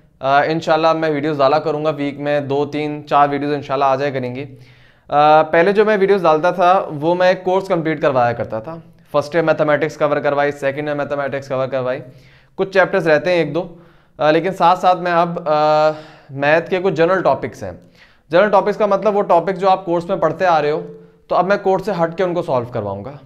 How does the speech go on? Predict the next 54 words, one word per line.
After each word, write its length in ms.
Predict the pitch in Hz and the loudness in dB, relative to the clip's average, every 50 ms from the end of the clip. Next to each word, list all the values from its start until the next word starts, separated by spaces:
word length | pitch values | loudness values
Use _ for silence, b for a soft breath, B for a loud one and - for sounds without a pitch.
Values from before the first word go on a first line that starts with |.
| - 151 | -6 -4
मैं 160 | 156 165 160 | -4 -2 -2
कोई 100 | 190 - | -2 -4
एक्सरसाइज 420 | 165 165 - 196 185 180 196 190 | -4 -4 -4 -6 -2 0 0 0
सॉल्व 240 | 190 185 165 160 160 | 2 2 0 2 0
नहीं 120 | 170 180 | 0 -2
करवाऊँगा, 500 | 175 180 160 156 151 151 151 165 175 B B B B B B B B _ | -2 0 0 -2 -2 -2 -4 -4 -4 B B B B B B B B _
लेकिन 280 | 139 156 156 175 185 185 | -6 -4 -4 -2 -2 -2
ये 100 | 190 190 | -2 -2
उन 200 | - 196 196 202 | 0 0 -2 -2
स्टूडेंट्स 300 | 196 - 185 180 180 180 | -2 -2 -2 -2 -2 -2
के 100 | 180 190 | -2 -2
लिए 220 | 175 175 180 190 | 0 0 0 0
जो 120 | 175 185 170 | 0 0 0
बस 160 | 170 175 180 | 0 0 -2
एक 120 | 190 175 - | -4 -2 2
टॉपिक 260 | 175 156 151 190 175 | 2 2 2 0 -4
समझना 400 | - 175 156 147 131 139 139 131 | -4 -4 -4 -4 -4 -2 -4 -4
चाह 160 | 120 120 104 98 | -2 -2 -4 -4
रहे 140 | 101 131 | -6 -8
हैं। 260 | 156 156 - - - 139 | -12 -14 -18 -18 -4 -2
जैसे 340 | 151 151 151 175 175 175 | -2 -2 0 0 2 2
आज 340 | 175 156 - 160 160 165 160 | 2 2 4 4 4 4 2
का 80 | - 185 | 0 0
टॉपिक 360 | 151 170 160 156 170 165 156 | 2 2 2 2 0 -2 -2
है 80 | 180 175 | 0 0
rules 200 | 165 165 160 147 | 0 0 0 2
of 160 | 165 160 143 | 0 0 2
derivative। 500 | 135 123 113 110 98 101 98 - 151 151 - b b b b b b b b b _ | 0 0 -2 -2 -4 -8 -10 -10 -12 -16 -20 b b b b b b b b b _
अब 100 | - 147 | -6 -6
जिसको 260 | 147 170 170 175 220 208 | -4 -6 -2 0 2 4
डेरिवेटिव्स 500 | 180 180 180 180 175 180 175 190 185 180 | 6 4 4 4 2 0 0 -2 -2 -2
के 100 | 214 202 | 0 2
रूल 180 | 190 196 208 | 2 2 2
समझ 280 | 196 196 170 165 160 165 | 2 0 0 0 0 0
रहे 120 | 165 170 | -2 -2
हैं 140 | 180 190 175 | -2 -4 -8
वो 180 | - 139 147 170 | -6 -2 0 0
इस 140 | 165 165 | 0 0
वीडियो 240 | 165 151 151 160 160 | -2 -2 0 -2 -2
को 460 | 147 151 156 180 190 170 - - - - - | -2 -2 -2 -4 -4 -8 -14 -20 -20 -18 -10
देख 200 | 117 113 110 - | -8 -8 -8 -8
सकते 280 | - 101 - - - 156 | -10 -14 -16 -14 -16 -18
हैं। 220 | 170 170 b b b b b b b _ | -18 -18 b b b b b b b _
इसी 160 | 190 185 262 247 | -6 -4 -4 0
तरीके 440 | 190 226 196 190 185 156 196 196 | 2 2 2 2 2 2 2 0
की, 140 | 190 175 196 | 2 0 -2
इसी 260 | 196 165 175 190 202 | -2 -2 -2 -4 -2
टाइप 240 | 190 196 175 170 165 170 | 2 2 2 2 0 -2
की 60 | 175 | -4
मैं 100 | 175 180 | -4 -4
शॉर्ट 220 | 175 175 160 165 165 | -2 0 0 0 0
वीडियोज़ 300 | 160 160 160 165 160 165 | -2 -2 -2 -2 -2 -2
अपलोड 280 | 147 - 160 160 151 | -4 -4 -4 -4 -2
करूँगा, 320 | 156 151 147 147 143 156 | -2 -4 -4 -2 -2 -2